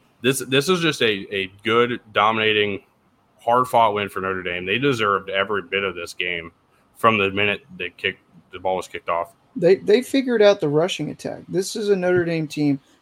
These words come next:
Speaker 2: I saw a stat during the game last night. They ran for two hundred sixty-three yards as a team. That's five point six a clip because they ran forty-seven times. As you see, they only threw seventeen,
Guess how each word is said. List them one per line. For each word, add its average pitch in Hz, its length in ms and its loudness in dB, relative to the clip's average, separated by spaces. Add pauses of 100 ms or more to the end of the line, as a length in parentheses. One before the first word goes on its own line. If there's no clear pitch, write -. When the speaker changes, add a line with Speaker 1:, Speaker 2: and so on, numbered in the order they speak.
(120)
Speaker 2:
I 147 60 -2
saw 175 240 4
a 185 40 2
stat 175 380 0
during 160 220 -2
the 151 60 -2
game 147 240 -2
last 143 260 -8
night. - 180 -12
They 156 120 -2
ran 226 240 4
for 160 120 -10
two 202 200 -4
hundred 196 280 -4
sixty-three 156 520 -6
yards 143 260 -4
as 143 100 -14
a 143 60 -10
team. 131 320 -10 (320)
That's 160 160 -2
five 185 400 2
point 160 240 -4
six - 280 -6
a 156 40 -8
clip 170 320 -4
because 151 240 -4
they 151 100 0
ran 151 300 0
forty-seven 175 1000 0
times. 156 640 -8 (380)
As 143 200 -2
you 143 60 -4
see, 180 200 0
they 151 160 2
only 151 180 0
threw 175 200 -6
seventeen, 160 640 -6